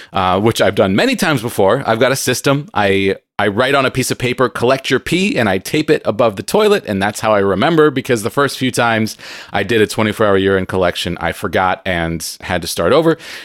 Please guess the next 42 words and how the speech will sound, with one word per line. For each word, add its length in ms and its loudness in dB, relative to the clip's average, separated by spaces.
So 180 2
I 80 4
got 220 0
a, 120 0
I 100 0
got 120 2
a 60 -2
system 340 2
down 220 4
for 120 2
this, 360 0
so 260 2
I'm 160 2
ready 160 2
to 80 -2
go. 340 2
<laughs> 60 -12
Um, 260 2
and 140 0
he's 160 0
gonna 100 2
do 140 2
a 20 4
twenty-four 380 2
hour 80 4
urine 240 4
collection 460 0
looking 260 0
for 260 2
signs 540 0
of 420 0
mast 300 -4
cell 160 0
disease. 340 -4
I 100 0
believe 280 0
what 80 0
he's 140 0
looking 180 -4
for 180 2
is 180 0
tryptase. 680 -2